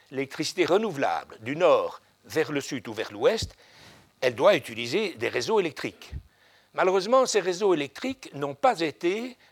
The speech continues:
prévus pour ce transport d'électricité. En conséquence, euh, ils cherchent d'autres voies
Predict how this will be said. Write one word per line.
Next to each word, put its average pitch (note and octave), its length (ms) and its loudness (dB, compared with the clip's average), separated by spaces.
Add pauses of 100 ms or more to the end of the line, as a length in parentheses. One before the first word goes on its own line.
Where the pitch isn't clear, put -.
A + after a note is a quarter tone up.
(120)
prévus E3+ 560 0 (240)
pour C#3 140 -10
ce D#3+ 80 -4
transport D3 480 -2
d'électricité. A2+ 760 -8 (1080)
En G3 140 8
conséquence, G#3 1080 2 (480)
euh, A2+ 640 -2 (720)
ils G#2+ 520 -8
cherchent - 380 0
d'autres E3 500 2
voies B2 440 4